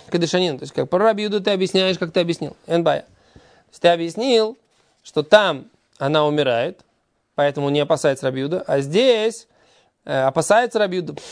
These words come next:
Почему? Потому что, если она останется жива, то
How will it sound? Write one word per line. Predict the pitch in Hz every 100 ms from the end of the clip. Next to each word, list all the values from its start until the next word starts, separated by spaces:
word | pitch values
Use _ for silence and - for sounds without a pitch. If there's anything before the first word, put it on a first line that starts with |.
| -
Почему? | 135 185 202
Потому | 180 151 170
что, | - 160 - _ _ _ _
если | 156 165 170
она | 165 165 170
останется | 160 175 175 185
жива, | 180 214 285 226 220 220 _ _ -
то | 156 151 143 139 -